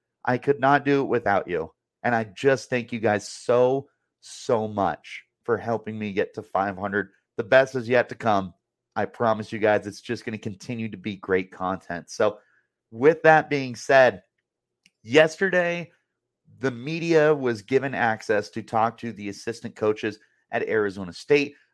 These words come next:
I was able to talk to six coaches in my time there before, you know, everything ran out.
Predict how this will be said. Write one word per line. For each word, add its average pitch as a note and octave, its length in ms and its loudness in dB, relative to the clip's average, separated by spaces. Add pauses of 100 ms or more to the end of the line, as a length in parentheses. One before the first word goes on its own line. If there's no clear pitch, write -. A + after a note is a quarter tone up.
I C#3+ 160 4
was E3 300 -4
able B2 360 -6
to A2+ 200 -12
talk G#2 440 -4
to F#2+ 600 -8
six - 920 -8
coaches - 680 -2 (440)
in B2 140 -4
my A2+ 180 0
time A2 320 -2
there G#2 220 2
before, G2 760 0
you G2+ 120 -8
know, F2 180 -2
everything G2 420 -4
ran G2+ 280 -2
out. G#2 240 0